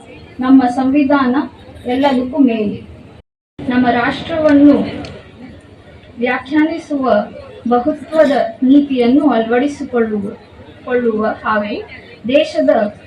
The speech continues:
ಪ್ರಜೆಗಳಾಗಿ ನಮ್ಮ ಕರ್ತವ್ಯಗಳ ಬಗ್ಗೆ ಯೋಚಿಸುವ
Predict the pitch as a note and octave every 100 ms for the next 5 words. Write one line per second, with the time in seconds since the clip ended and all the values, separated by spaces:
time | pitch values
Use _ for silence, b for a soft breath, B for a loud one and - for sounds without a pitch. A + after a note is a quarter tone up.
0 | - B3 C4+ D#4 E4 D4+ B3 A#3+ A#3+ A3+
1 | B3+ D#4+ D#4 A#3 - D4+ D#4 E4+ E4 D#4
2 | B3 B3+ A3+ A#3+ G#3+ - A#3 C4+ C#4 D4+
3 | C#4 C4+ B3